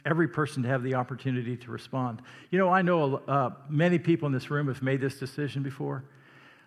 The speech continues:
but I want to give anyone here who has not made that decision an, an opportunity today to place their faith in Jesus Christ. One way you can express your faith is simply through prayer. If you're a follower of Christ,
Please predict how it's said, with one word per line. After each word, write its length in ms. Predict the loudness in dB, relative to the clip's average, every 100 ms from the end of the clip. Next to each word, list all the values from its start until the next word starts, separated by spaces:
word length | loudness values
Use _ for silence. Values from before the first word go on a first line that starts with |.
| _
but 100 | 2
I 60 |
want 120 | 4 2
to 60 |
give 260 | 4 2 2
anyone 420 | 0 2 2 2 4
here 300 | 4 4 4
who 160 | 2
has 120 | 0
not 200 | 2 2
made 180 | 2 0
that 160 | 2 0
decision 480 | -2 -2 -2 -2 -4
an, 140 | -6 -4
an 140 | -2
opportunity 680 | 0 0 -2 0 0 2 2
today 460 | 2 0 0 -6 -12 -20 _ _ _ _ -20 _ _ _ _ _ _
to 80 | -4
place 320 | 0 2 2
their 100 | 0
faith 320 | 0 2 0 0
in 80 |
Jesus 380 | -4 -4 -6 -10
Christ. 460 | -4 -4 -4 -10 -20 _ _ _ _ _
One 200 | 0 4
way 100 | 6
you 160 | 6 6
can 140 | 4
express 420 | 0 0 2 2 4
your 100 | 0
faith 340 | 2 2 2
is 100 | -4
simply 320 | -4 -4 -2
through 220 | -4 -4 -6
prayer. 420 | -2 -2 -2 -8 -20 _ _ _ _ _ _ _ _ _ _
If 120 | 0
you're 100 | 4
a 60 | 4
follower 320 | 2 2 0
of 80 | 0
Christ, 400 | 0 2 0